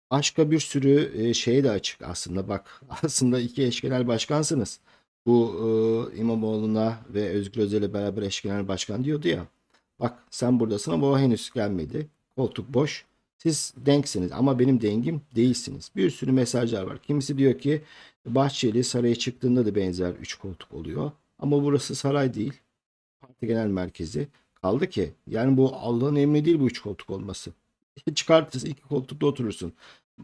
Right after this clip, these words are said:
Baykal'la öyle görüşmüşsün. Bazı misafirlerle öyle görüşmüşsün. Denmişti ki işte Büyükelçi Namık Tamı protokol işlerinden bakacak, önden gidecek vesaire.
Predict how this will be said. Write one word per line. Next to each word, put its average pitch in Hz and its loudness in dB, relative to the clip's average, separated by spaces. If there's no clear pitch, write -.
Baykal'la 113 2
öyle 123 4
görüşmüşsün. 107 -4
Bazı 104 -2
misafirlerle 104 -4
öyle 117 2
görüşmüşsün. 95 -6
Denmişti 170 0
ki 139 -2
işte 120 0
Büyükelçi 113 2
Namık 113 0
Tamı 98 -2
protokol 110 -6
işlerinden 87 -6
bakacak, 139 0
önden 117 2
gidecek 107 -2
vesaire. 107 0